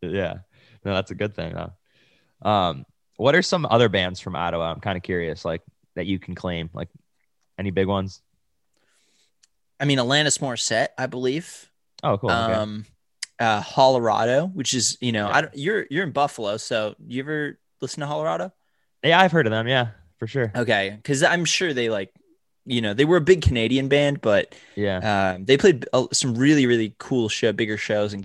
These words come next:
Speaker 2: Canada, but I don't know how much they really went to the States.
Speaker 1: Yeah.
Speaker 2: Um, but they were, they're, they're from Ottawa. They're mad cool. Um, I don't know any of them personally, but their music was mad cool.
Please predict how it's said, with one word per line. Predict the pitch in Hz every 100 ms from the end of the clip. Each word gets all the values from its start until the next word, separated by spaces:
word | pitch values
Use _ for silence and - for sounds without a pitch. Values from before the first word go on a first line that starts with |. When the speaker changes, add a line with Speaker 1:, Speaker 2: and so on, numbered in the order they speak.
| -
Speaker 2:
Canada, | - 101 101 95 92
but | 85
I | 110
don't | 131
know |
how | 117 104
much | 104 -
they | 104
really | 101 95 92 -
went | 101 95
to | -
the | -
States. | - 104 92 - - _ _
Speaker 1:
Yeah. | - 98 90 87 - _ _ _
Speaker 2:
Um, | 113 107 98
but | 107
they | 156
were, | 147
they're, | 139 147 120
they're | - 143
from | -
Ottawa. | 104 101 101 104
They're | 120
mad | 120 101
cool. | - 104 101 107 _ _
Um, | 113 104 101 95
I | 123
don't | 120 101
know | 101
any | 101 104
of |
them | 98
personally, | - 104 - 90 95
but | -
their | -
music | 110 104 - -
was | 110
mad | 101 92
cool. | - 101